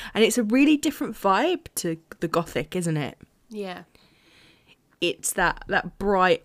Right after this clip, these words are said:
Speaker 1: opulence. It's just, like, dripping money everywhere. Whereas I think the Gothic can be dripping money or it can be falling apart.
Speaker 2: Yeah.
Speaker 1: It's a very different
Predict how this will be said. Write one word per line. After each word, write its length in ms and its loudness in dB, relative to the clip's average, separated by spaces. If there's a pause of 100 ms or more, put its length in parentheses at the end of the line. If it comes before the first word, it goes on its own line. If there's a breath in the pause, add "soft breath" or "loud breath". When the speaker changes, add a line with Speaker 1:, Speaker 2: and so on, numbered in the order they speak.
(100)
Speaker 1:
opulence. 720 0
It's 160 -4
just, 240 -2
like, 360 -4
dripping 540 -2
money 380 0
everywhere. 600 -2 (480 soft breath)
Whereas 260 2
I 60 0
think 260 -6
the 100 -4
Gothic 880 -4
can 400 0
be 580 0 (100)
dripping 420 -2
money 400 -2 (380 loud breath)
or 160 4
it 140 2
can 260 -2
be 280 -2 (220)
falling 600 -2
apart. 440 -4 (260)
Speaker 2:
Yeah. 360 -6 (540)
Speaker 1:
It's 160 -4
a 60 2
very 340 2
different 640 -2